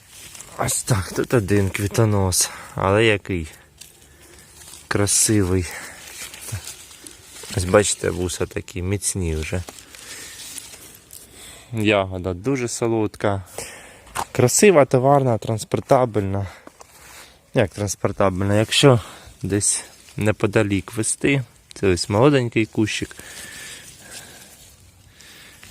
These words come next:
Ось так. То нормально таки доїжджає. Ой, дотягнувся зараз. Ось. Ось така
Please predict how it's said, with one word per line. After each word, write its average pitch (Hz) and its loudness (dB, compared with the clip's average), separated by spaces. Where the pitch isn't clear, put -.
Ось - -2
так. 98 2
То 160 6
нормально 107 -2
таки 110 0
доїжджає. 92 0
Ой, 117 0
дотягнувся 113 0
зараз. 101 -4
Ось. - -4
Ось 117 -2
така 104 -2